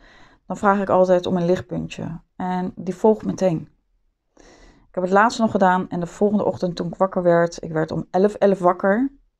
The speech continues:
Ik keek op de klok en de klok sprong precies op elf elf. En er was heel veel naar me toegekomen in de nacht. En dat waren mijn lichtpuntjes.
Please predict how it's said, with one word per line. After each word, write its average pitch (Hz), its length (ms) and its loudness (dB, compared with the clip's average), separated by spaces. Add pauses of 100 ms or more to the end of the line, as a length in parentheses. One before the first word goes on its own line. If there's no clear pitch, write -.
(640)
Ik - 120 -14
keek 180 200 2
op 190 80 -4
de 185 120 -2
klok 220 260 2
en 190 100 -2
de 170 100 -4
klok 208 240 -2
sprong 175 320 -6
precies 254 340 -2
op 233 80 -2
elf 190 260 -2
elf. 180 480 0 (680)
En 180 720 0
er 175 120 -4
was 175 160 -2
heel 180 120 6
veel 185 140 -2
naar 165 120 0
me 160 100 -2
toegekomen - 680 -10 (560)
in 175 160 -6
de 165 60 -2
nacht. 156 520 -8 (880)
En 170 200 -8
dat 170 160 -6
waren 170 260 0
mijn 170 160 0
lichtpuntjes. 165 840 -6